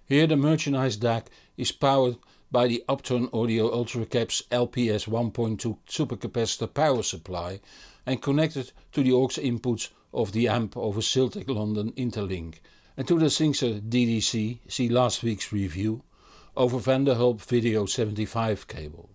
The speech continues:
The Intel nuc running Roon Rock was connected to the Singxer over an AudioQuest Pearl U S B cable. On the other side, the Roon Rock nuc was connected to the Acuvox Acuswitch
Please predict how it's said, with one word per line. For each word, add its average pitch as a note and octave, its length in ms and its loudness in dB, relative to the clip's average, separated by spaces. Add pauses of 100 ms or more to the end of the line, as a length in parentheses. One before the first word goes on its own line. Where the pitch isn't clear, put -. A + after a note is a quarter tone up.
(880)
The C#3 160 4
Intel D#3 240 4
nuc C#3 300 2 (160)
running B2+ 420 4
Roon C#3 260 4
Rock B2 300 2 (180)
was B2+ 160 2
connected C3 520 0 (260)
to B2+ 140 2
the A2+ 80 0
Singxer B2 480 0 (260)
over A#2+ 320 2
an A2+ 80 0
AudioQuest A#2+ 640 0
Pearl A2+ 300 2
U A2 180 0
S F#2 100 -6
B A2+ 180 -2
cable. F2+ 500 -12 (1040)
On C#3 100 2
the D3+ 140 6
other F#3 180 4
side, C#3+ 400 0 (180)
the B2 140 2
Roon C#3 300 4
Rock C3 320 2
nuc A#2+ 380 -4 (360)
was C#3+ 160 0
connected D3 560 0
to C#3 140 0
the B2+ 220 2
Acuvox B2 560 -2
Acuswitch - 760 -4